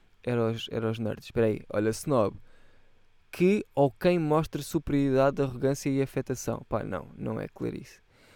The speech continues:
Que ou quem que mostra admiração servil por tudo o que está em voga ou é considerado distinto. Foda-se. Que ou quem é excêntrico. Bem, ela não é snob,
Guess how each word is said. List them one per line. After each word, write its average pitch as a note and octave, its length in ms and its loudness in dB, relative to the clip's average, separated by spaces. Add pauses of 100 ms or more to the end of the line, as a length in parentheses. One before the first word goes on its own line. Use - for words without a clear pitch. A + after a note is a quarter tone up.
(340)
Que G3 320 2 (100)
ou D3 160 6 (120)
quem E3 320 4 (640)
que - 100 -6
mostra D3+ 460 2
admiração D3 500 0
servil C#3 440 -4
por - 200 -12
tudo D3 440 -4 (120)
o C3 120 -4
que - 100 -14
está D3 260 -2
em C#3+ 160 -2
voga C3 600 0
ou C3+ 140 0
é D3 60 -2
considerado C3 560 -4
distinto. - 420 -8
Foda-se. G3+ 680 -4 (760)
Que F3+ 200 0
ou D#3+ 100 2
quem E3 240 -2
é D3 60 0
excêntrico. - 560 -6 (100)
Bem, A2 240 -2 (600)
ela C#3 260 6
não C3 160 2
é A#2 80 4
snob, - 360 -10